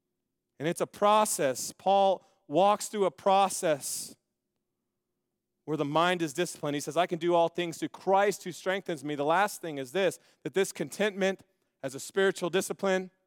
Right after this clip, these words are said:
it's supernatural. It's supernatural. I can do all things through Christ who strengthens me. I can have peace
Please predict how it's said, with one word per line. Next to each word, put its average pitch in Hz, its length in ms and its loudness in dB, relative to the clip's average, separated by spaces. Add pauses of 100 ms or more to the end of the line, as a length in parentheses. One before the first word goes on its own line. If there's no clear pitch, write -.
(960)
it's - 180 -10
supernatural. 196 880 0 (2500)
It's 156 160 -12
supernatural. 180 800 0
I 190 60 2
can 196 120 -4
do 214 100 2
all 208 120 4
things 208 420 -2
through 196 160 -4
Christ 226 840 0 (760)
who 165 80 -2
strengthens 143 580 -8
me. 123 160 -14 (2250)
I 190 120 0
can 233 140 0
have 214 280 2
peace 226 480 -2